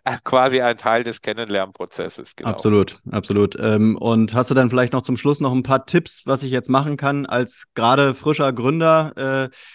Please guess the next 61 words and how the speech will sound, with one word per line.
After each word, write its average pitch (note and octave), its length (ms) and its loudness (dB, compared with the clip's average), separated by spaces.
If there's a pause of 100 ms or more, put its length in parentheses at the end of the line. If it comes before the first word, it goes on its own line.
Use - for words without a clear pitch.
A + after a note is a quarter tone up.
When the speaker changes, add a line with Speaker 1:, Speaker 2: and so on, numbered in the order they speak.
(240)
Speaker 2:
an B2+ 160 -2
wen D3 160 2
kann D3+ 140 -2
ich C#3 60 0
mich C3+ 160 -2
wenden? D#3 400 0
Welche C#3 320 -2
Netzwerke D#3 640 -2
gibt's? - 240 -10
Welche C3+ 220 -2
Vereine D3 460 0
gibt's? - 360 -4
Äh, C3+ 320 0
wo C3+ 140 2
sollte C#3 220 2
man C3 160 0
auf B2+ 100 -6
jeden C3+ 180 -2
Fall C3 140 -2
mal A#2+ 160 0
reingucken? A2 540 -6 (840)
Speaker 1:
Ja, A#2 220 2
also C#3 200 0
wenn C3+ 120 -2
man C#3+ 160 -2
jetzt C#3+ 200 -4
ganz C#3+ 220 0
frisch D3+ 260 -4
gegründet D3 520 -4
hat, C#3+ 160 2
es B2+ 160 -4
ist C#3+ 160 -6
immer, D#3 340 2
äh, C#3 340 -6
die C3+ 120 -10
Frage, C3 440 2
wie B2 140 -4
weit G#2 300 -2
man G#2+ 160 -6
ist. - 300 -14
Ja, G#2 180 0
also A#2+ 180 0
man A#2+ 180 -6
kann C#3 220 -2
nicht, C#3+ 240 -8
äh, - 40 -10
also A2+ 460 -10
man B2 180 -4
sollte C3+ 500 0
nicht, B2 420 -6
man G#2 200 -16
können A#2 200 -14
tut A2+ 200 -14
man G#2 120 -12
schon, B2 220 -10
aber A2 180 0
man A2+ 160 -8
sollte B2 360 -2
nicht B2 260 -10
zu C3+ 220 -10
früh C3 500 -8